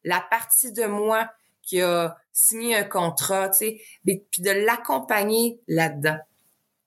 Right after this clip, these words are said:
De l'accom-, si c'est un contrat qui est signé, ben, je vais l'accompagner à, à, à déchirer le contrat ou à aller voir, on va dire, les grands maîtres bouddhiques ou peu importe, euh, puis d'aller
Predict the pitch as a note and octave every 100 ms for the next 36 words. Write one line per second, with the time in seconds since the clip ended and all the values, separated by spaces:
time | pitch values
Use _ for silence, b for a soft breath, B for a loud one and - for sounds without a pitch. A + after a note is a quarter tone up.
0 | - F3+ E3 E3 F3 - A3+ - G3 F#3
1 | F#3 E3+ G#3+ G#3+ E3+ E3+ F#3 F#3 G#3 G#3
2 | E3 D#3+ E3 E3 E3+ D#3+ E3 F#3+ G#3+ F#3
3 | D#3 C#3+ B B B D#3 D3 D3 D3 D3
4 | D3 E3 E3 F#3+ A3 - G#3 G#3+ G#3 -
5 | E3+ E3 - F#3 G3 F#3 F3+ F3+ F#3+ G#3
6 | A#3+ A#3 A#3+ B3 C4 G#3+ F#3+ F#3+ A3 A#3
7 | G3+ F3+ - - G#3+ A3+ A3+ B B B
8 | B - F3+ G3+ G#3+ G#3+ G3 F#3 F3+ E3+
9 | G3 A#3 G#3 F#3 - A3+ A3 F#3 - A3
10 | B3 B3 b b b b - E3 E3 E3
11 | D#3+ D3+ - _ - F#3+ G#3 A3+